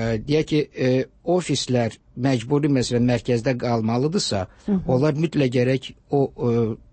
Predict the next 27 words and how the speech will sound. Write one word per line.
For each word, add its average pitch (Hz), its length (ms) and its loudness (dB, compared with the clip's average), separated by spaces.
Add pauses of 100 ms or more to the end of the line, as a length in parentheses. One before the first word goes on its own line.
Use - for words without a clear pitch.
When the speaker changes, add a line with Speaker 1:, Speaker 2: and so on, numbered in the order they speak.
(160)
Speaker 1:
maşınları 127 540 0
dayanacaqda 123 400 0
onlar 131 200 2
həll 95 220 -2
eləsin. - 300 -12 (140)
Speaker 2:
Hı 208 140 -2
hı. 170 360 -2 (320)
Speaker 1:
Bizdə 143 340 2 (280)
isə, 139 320 0 (180)
e, 123 140 -2 (400)
içəri 139 340 0
şəhərdə 135 320 0
ofislər 135 400 0
tikilib, 147 560 0
amma 139 200 0
heç 160 120 0
kəs 139 160 -4
başa 147 300 -2
düşmürdü 131 300 -2
ki, 135 160 -4 (160)
yəni, 151 200 0
o 165 80 2
Speaker 2:
Bəli. 170 80 -2
Speaker 1:
dağılmasını 165 520 0
demirəm. 113 340 -2
Dağılması, 127 500 0
əlbəttə, 143 240 -2